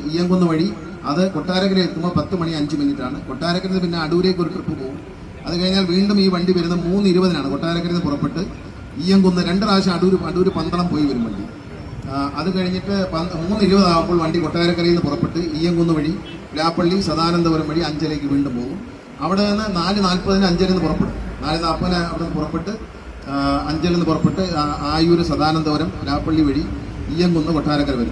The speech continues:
അതിനകത്ത് ഞാൻ ഉദ്യോഗസ്ഥന്മാരോട് പറയാനുള്ളത്, ഈ അവിടെ നിന്ന് ഇങ്ങോട്ട് പുറപ്പെടുന്ന സമയം ഒരു അഞ്ച് മണിയാക്കിയാൽ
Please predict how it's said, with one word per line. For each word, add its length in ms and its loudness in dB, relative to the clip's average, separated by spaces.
അതിനകത്ത് 360 2
ഞാൻ 160 4
ഉദ്യോഗസ്ഥന്മാരോട് 580 4
പറയാനുള്ളത്, 500 2
ഈ 80 4
അവിടെ 260 2
നിന്ന് 140 6
ഇങ്ങോട്ട് 220 4
പുറപ്പെടുന്ന 400 4
സമയം 400 4
ഒരു 80 0
അഞ്ച് 180 2
മണിയാക്കിയാൽ 580 2